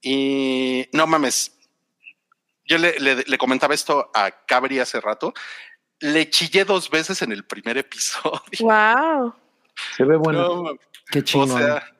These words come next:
Speaker 1: o sea, sí es una, sí tiene, ti-, o sea, tiene como algunas cosas que son como muy convencionales de comedia, sobre todo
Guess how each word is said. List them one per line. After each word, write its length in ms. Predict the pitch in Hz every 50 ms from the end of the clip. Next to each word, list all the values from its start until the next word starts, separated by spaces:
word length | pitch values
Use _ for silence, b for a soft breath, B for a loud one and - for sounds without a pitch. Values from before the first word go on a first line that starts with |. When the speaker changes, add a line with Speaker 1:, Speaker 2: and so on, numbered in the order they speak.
| B B B B B
Speaker 1:
o 160 | - - 147 160
sea, 120 | - 175
sí 140 | 160 - -
es 140 | 196 185 -
una, 320 | 208 196 196 190 185 151 -
sí 220 | 170 - - 175
tiene, 520 | - - 196 202 196 202 202 190 160 - -
ti-, 180 | - - 175 170 _ -
o 80 | -
sea, 140 | 160 - 170
tiene 260 | - 185 196 208 233
como 560 | 233 - 196 160 143 131 127 127 123 120 117 -
algunas 380 | 131 127 120 147 165 180 175
cosas 240 | - 185 - 180 -
que 80 | - 131
son 160 | - 143 139
como 200 | 131 - 127 127
muy 160 | 117 127 151 165
convencionales 600 | - 185 160 131 113 - 139 117 120 127 135 127
de 60 | 120
comedia, 360 | - - 101 104 110 117 143
sobre 240 | 151 - 98 92 -
todo 300 | - - 127 131 143 135